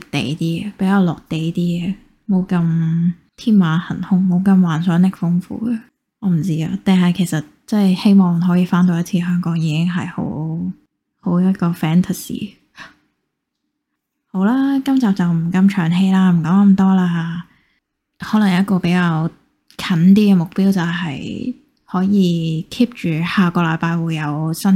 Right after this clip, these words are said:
嘅一集推出，真係好落地，好係一啲憑自身力量就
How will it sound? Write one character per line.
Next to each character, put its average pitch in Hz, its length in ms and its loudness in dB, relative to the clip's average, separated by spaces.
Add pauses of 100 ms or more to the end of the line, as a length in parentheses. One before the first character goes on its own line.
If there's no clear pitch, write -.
(100)
嘅 170 140 -4
一 156 40 -6
集 170 120 -6 (100)
推 - 180 -8
出， - 180 -8 (800)
真 202 140 -4
係 185 40 -4
好 170 180 -2
落 160 160 -4 (100)
地， 160 300 -6 (520)
好 214 120 -8
係 208 340 -2
一 196 40 -2
啲 190 520 2 (800)
憑 170 340 -4
自 175 260 -4
身 226 240 0
力 214 140 0
量 165 240 -4
就 165 100 -6